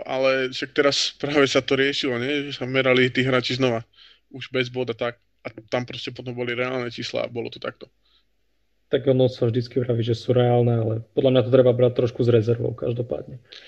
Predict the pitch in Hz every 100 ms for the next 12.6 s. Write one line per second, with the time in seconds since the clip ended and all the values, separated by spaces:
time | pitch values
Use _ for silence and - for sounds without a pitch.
0 | - - _ - 135 87 - 151 147 139
1 | 147 147 147 151 143 143 - 156 160 147
2 | 120 117 - 143 135 131 131 - - 127
3 | - 143 143 131 120 117 - 156 135 120
4 | 135 131 127 - 127 127 131 127 - _
5 | - - - - _ 147 135 131 139 -
6 | _ _ _ _ _ - _ _ _ _
7 | _ - 139 135 143 143 139 139 131 127
8 | 135 - 139 139 139 143 135 131 135 127
9 | 135 127 120 120 120 _ - - - 117
10 | 139 139 135 131 127 - 120 - 135 131
11 | 127 127 - _ _ 143 131 135 131 139
12 | 131 123 117 120 143 -